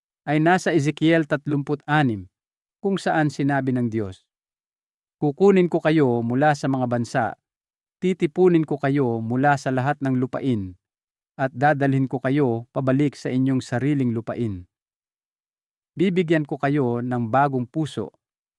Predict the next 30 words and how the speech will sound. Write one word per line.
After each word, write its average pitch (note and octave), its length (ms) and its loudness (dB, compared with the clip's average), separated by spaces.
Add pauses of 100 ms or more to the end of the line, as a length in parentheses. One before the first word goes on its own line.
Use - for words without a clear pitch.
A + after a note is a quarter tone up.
(120)
at D#3 240 0
maglalagay C3+ 640 0
ako B2 400 -2
ng A#2 240 -4
bagong B2+ 340 2
espiritu A#2+ 540 -4
sa G2 160 -8
inyo. G#2 320 -8 (640)
Aalisin B2 480 0
ko A#2+ 320 -4 (240)
mula G3+ 240 -2
sa C#3+ 160 -6
inyo G#2+ 320 -4 (400)
ang G#2 80 -8
pusong A#2+ 320 -6
bato F#2 320 -10 (300)
at G2+ 100 -8
bibigyan A#2 400 -4
ko G#2+ 160 -10
kayo G#2 300 -6 (320)
ng F#2+ 180 -10
pusong B2 300 -4
laman." F#2 340 -10 (400)
Ezekiel C3+ 640 -4
thirty-six, C#3+ 480 -2
twenty-four, A#2+ 480 -4 (160)
twenty-six. G#2 560 -10 (1200)
Isipin B2 400 -2
ang G#2 80 -6
tanawin. F2 400 -8